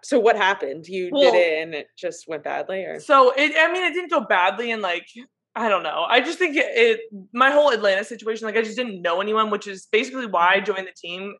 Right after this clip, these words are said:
Speaker 2: 'Cause again, it was all I knew. My identity in, in college was running, and I didn't
Speaker 1: Mm.
Speaker 2: have any friends outside of the team. I gave up on that desire <laughs>
Speaker 1: Yeah.
Speaker 2: my freshman year, you know? I was
Speaker 1: Yeah,
Speaker 2: like,
Speaker 1: yeah, yeah, yeah.
Speaker 2: I,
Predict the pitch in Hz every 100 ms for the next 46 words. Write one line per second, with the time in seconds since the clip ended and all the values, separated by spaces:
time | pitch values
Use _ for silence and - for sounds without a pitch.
0 | - 226 240 254 185 202 220 220 233 214
1 | 185 165 185 208 220 220 233 247 220 202
2 | 202 202 190 180 - 214 190 170 170 180
3 | 175 175 160 165 180 175 170 180 202 240
4 | 226 185 - 175 175 180 175 170 - 175
5 | 165 196 180 196 226 214 208 208 208 180
6 | 170 - _ _ _ - 220 214 202 202
7 | 240 202 185 190 190 185 - 226 214 214
8 | 190 _ - 214 - 262 247 226 269 214
9 | 196 165 160 453 202 - 254 247 220 208
10 | 196 185 170 269